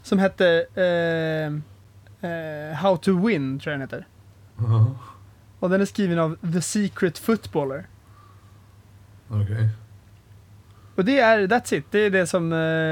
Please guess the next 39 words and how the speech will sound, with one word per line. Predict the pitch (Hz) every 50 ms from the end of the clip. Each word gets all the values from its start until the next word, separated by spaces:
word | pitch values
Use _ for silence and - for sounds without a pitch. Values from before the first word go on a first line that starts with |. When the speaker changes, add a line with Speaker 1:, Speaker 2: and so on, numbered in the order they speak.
| 160 160 160 160 160 160
Speaker 1:
det, | 160 185 185 170 -
det | - 214 185 196 196 185
är | 170 180 185 185 175 165 160 160
hans, | 151 170 170 165 160 156 151 151 151 - - - - - - -
eller | - 160 151
hennes, | 160 165 143 139 170 247 285 - - - - - - - - - -
men | 156 151
det | 151 147
är | 143 143 143 139 139 139
väldigt | 143 147 147 147 139 139 147
tydligt | - 156 147 143 143
att | - 135
det | - 143
är |
en | 131 135
man. | 135 135 143 160 - - - - - - - - -
Hans, | - - 156 147 143 - -
eh, | 165 151 143 143 143 139 143 139 - - 80 78 - 95 95 170
hans | 160 165 160 156 - -
alter | 156 160 156 - 185
ego. | 202 196 156 147 123 - - - - - - - - _ -
Men | - 240 247
då | 226 202
tänker | 156 - 233 - - -
jag, | 233 180 185 - - - - - - - - - - - _ - - - -
han | - - - 190 156
kan | - - 226
ju |
inte | - - - 254
få | - 254
några | 214 180
pengar | 156 - - 202 160 143 143 147 139
då. | 139 120 101 - - - - - - - - - - - _
Hur | - 277 277
vet | 311 269 -
förlaget | - - 269 240 240 226 220 208 214 - -
vem | 226 214
han | 214 214
är? | 254 - - 156